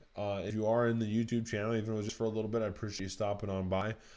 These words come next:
Obviously, wherever you're listening to this podcast, make sure you subscribe. If it's on YouTube, fantastic. Thanks for seeing my pretty face all day. Um,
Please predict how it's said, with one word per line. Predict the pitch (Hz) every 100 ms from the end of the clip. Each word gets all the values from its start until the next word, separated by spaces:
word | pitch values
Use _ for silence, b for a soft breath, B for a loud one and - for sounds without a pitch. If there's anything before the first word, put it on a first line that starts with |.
| B -
Obviously, | 104 131 139 - 143
wherever | 123 120 127 127
you're | 117
listening | 123 143
to | 143
this | 123
podcast, | - 143 156 147 165
make | 113 123
sure | - 127
you | 120
subscribe. | 117 107 101 - 127 120
If | 92
it's | 92
on | 104 104
YouTube, | 101 120 123 156 131
fantastic. | 104 101 98 104 123 147 -
Thanks | 110 110
for | -
seeing | - 107
my | 92
pretty | - 101
face | 101 110 -
all | 113 120
day. | 123 139 151 B B B B
Um, | 101 101 95